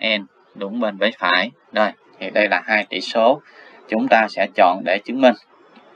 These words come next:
Rồi, suy đi ngẫm lại, định lý Thales, hệ quả của định lý Thales, tính chất đường phân giác, tam giác đồng dạng, thì chúng ta thích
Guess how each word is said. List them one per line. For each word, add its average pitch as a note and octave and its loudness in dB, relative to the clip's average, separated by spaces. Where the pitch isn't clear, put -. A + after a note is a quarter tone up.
Rồi, A2+ 8
suy D3 -4
đi C3+ 0
ngẫm A2 2
lại, G2+ 4
định G2 -2
lý G#2 -2
Thales, A#2+ 6
hệ G2 -2
quả F#2 0
của - -6
định G#2+ -2
lý A2+ -10
Thales, B2+ 4
tính D3+ 0
chất F3 2
đường G2 -4
phân B2+ -4
giác, C#3+ 2
tam A2 -2
giác B2 -2
đồng G2 -4
dạng, F#2 -4
thì G2 -12
chúng A#2+ -4
ta A2+ 4
thích - -8